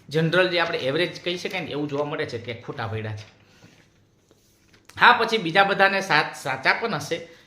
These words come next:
ઘણા, અ, અલગ અલગ જગ્યાએ એવું ન સ-, અવલોકન કરી શકાય. હું જનરલ વાત કરું છું. આજે મારી વાત હશે કોઈ એક વ્યક્તિ માટે કે પાંચ વ્ય-, એમ તો ઘણા બાળ-, બાળક જીનિયસ છે, તો એ, અ,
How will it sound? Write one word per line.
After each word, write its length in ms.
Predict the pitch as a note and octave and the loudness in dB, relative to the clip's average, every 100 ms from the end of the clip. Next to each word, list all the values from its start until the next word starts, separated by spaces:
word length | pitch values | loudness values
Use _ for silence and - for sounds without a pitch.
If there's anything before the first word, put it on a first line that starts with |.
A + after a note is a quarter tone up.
| - | -10
ઘણા, 280 | C3+ D3+ D3+ | -2 0 0
અ, 400 | D3 - C3+ B2+ | -4 -6 -4 -2
અલગ 220 | C#3+ C#3+ | -2 -2
અલગ 220 | D3 C#3+ | -2 -4
જગ્યાએ 380 | - C#3 C#3 C#3 C3 C3 C3 | -8 -8 -4 -4 -6 -10 -10
એવું 180 | D3 D3+ | -8 -6
ન 100 | E3 | -6
સ-, 160 | E3 - | -8 -8
અવલોકન 500 | C3+ C3+ D3+ D3 C#3 | -6 -4 -4 -4 -6
કરી 180 | C#3 C3+ | -8 -10
શકાય. 360 | A#2+ B2 A#2 A#2 - - | -10 -10 -10 -12 -16 -4
હું 120 | F#3+ | -2
જનરલ 380 | D#3+ A3 B3+ A#3 | 2 4 8 10
વાત 260 | F3+ - - | 8 4 -2
કરું 200 | B2 A#2 | -6 -8
છું. 100 | - _ _ _ _ _ _ - - | -14 _ _ _ _ _ _ -10 -2
આજે 220 | C#3 E3+ | 0 2
મારી 240 | E3 F3 | 4 4
વાત 260 | D3+ E3 F#3+ | 6 6 4
હશે 200 | F3+ G3 | -2 -2
કોઈ 200 | G3 F#3 | -2 -2
એક 200 | F#3+ E3+ | -2 -2
વ્યક્તિ 340 | D#3+ E3 G3+ | -4 -4 -6
માટે 320 | F#3+ F#3+ G3+ | -2 -2 -2
કે 80 | G3 | -6
પાંચ 280 | F#3+ F3+ E3+ | 2 2 2
વ્ય-, 100 | F3+ - - - | -4 -10 -12 -4
એમ 180 | F#3+ G3+ | -2 0
તો 100 | G3+ | 0
ઘણા 260 | F#3 G3+ | 6 6
બાળ-, 340 | G3 G3 - E3 | 8 4 2 2
બાળક 300 | F#3 F#3 D3 | 2 2 0
જીનિયસ 400 | G#3 A3 G3 - | 2 4 4 0
છે, 100 | F3+ | -6
તો 120 | F3+ | -2
એ, 220 | F#3+ F#3+ | -2 -2
અ, 300 | F#3+ - E3+ | -8 -6 4